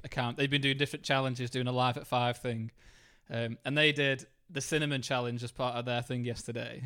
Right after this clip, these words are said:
<laughs> And, uh, and then an hour later, they shared that on their Facebook adverts, they <laughs> had the Schwartz, uh, cinnamon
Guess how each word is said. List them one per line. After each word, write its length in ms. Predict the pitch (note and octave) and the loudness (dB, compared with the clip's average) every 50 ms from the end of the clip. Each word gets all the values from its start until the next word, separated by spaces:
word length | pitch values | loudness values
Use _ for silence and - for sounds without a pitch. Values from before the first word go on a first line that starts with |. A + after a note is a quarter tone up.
| A#2 | -8
<laughs> 880 | - - - F3+ C3 - - - - - - _ - - - - _ - | -6 -6 -6 -8 -8 -10 -14 -16 -16 -16 -20 _ -20 -20 -20 -20 _ -6
And, 240 | C3 C3 C3+ C3+ C3+ | -4 -4 -2 0 0
uh, 160 | C3+ C3+ C3+ - | 2 2 2 2
and 140 | - D3+ D3+ | 2 2 2
then 160 | D3+ D3 D3 - | 2 2 0 2
an 100 | D3 E3 | 4 6
hour 220 | E3 E3 E3 D#3+ | 6 6 6 6
later, 300 | E3 D#3+ D#3+ D#3 - D#3 | 6 4 4 2 2 0
they 120 | C#3 C3 | 0 0
shared 380 | B2 - - D#3+ D#3+ D#3 C#3 B2 | 0 2 4 4 4 4 2 0
that 180 | C#3 C#3 C3 - _ _ _ _ _ _ _ _ - | -2 -2 -2 -4 _ _ _ _ _ _ _ _ -2
on 180 | C#3+ D3 D3 | 0 0 2
their 120 | D3 C#3+ C#3 | 2 2 4
Facebook 340 | - E3 D#3 D#3 - E3 D#3+ D3+ | 6 6 4 4 4 0 0 2
adverts, 500 | D3 D#3+ D3+ C3+ D3+ C3+ C3 C#3+ C3+ - | 2 2 2 2 2 2 2 0 -2 -4
they 100 | - C3+ | -2 -2
<laughs> 140 | A#2 - - | 0 0 0
had 360 | F3+ - - - - C3 - - - - - - - - | 0 0 0 -4 -6 -6 -10 -14 -20 -20 -20 -20 -8 -6
the 80 | D3 B2+ | -4 -4
Schwartz, 680 | - - E3 D3+ D#3 D3+ D3+ - - - - - - - _ - _ _ _ _ - | -4 -2 -2 0 2 2 0 -2 -4 -10 -16 -18 -18 -20 _ -20 _ _ _ _ -6
uh, 120 | C3+ C#3 B2 | -4 -4 -4
cinnamon 720 | B2 - - - E3 D3+ D#3 D3 D3 C#3 C3+ C3 B2+ B2+ | -4 -6 -4 -2 -2 0 0 -2 -2 -2 -4 -4 -8 -10